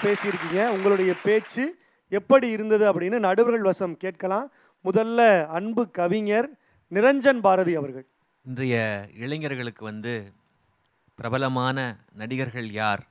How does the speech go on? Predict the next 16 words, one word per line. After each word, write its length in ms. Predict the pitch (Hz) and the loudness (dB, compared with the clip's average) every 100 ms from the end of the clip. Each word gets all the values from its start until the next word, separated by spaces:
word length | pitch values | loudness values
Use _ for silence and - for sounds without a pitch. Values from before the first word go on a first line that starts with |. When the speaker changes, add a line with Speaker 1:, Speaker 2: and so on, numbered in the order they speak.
| _ | _
Speaker 2:
என்றால் 420 | 101 98 104 113 | -12 -6 -6 -6
சொல்லத் 260 | 101 98 - | -10 -12 -14
தெரியும், 300 | 92 87 90 _ _ _ _ _ | -14 -14 -16 _ _ _ _ _
விளையாட்டு 380 | 120 139 139 131 | -2 0 0 -2
வீரர்கள் 460 | 120 113 107 113 113 | -2 -2 -4 -6 -10
யார் 280 | 101 104 104 | -4 -2 -2
உங்களுக்கு 300 | 98 98 - - | -4 -10 -12 -12
பிடிக்கும் 460 | 98 101 - 101 85 _ | -10 -10 -10 -12 -14 _
என்றால் 420 | 101 98 98 113 110 | -14 -8 -8 -8 -10
சொல்லத் 260 | 101 104 | -12 -12
தெரியும். 340 | 101 90 82 - _ - | -14 -16 -18 -20 _ -10
ஆனால் 400 | 107 110 123 151 - _ _ _ | -6 -2 -2 -2 -8 _ _ _
ஒரு 140 | 113 110 | -6 -4
நல்ல 320 | 113 139 143 | -4 -2 0
பேச்சாளரை 580 | 127 123 131 113 110 117 | -2 -4 -6 -6 -6 -8
சொல்லுங்கள், 560 | 117 104 95 87 98 | -8 -12 -12 -12 -10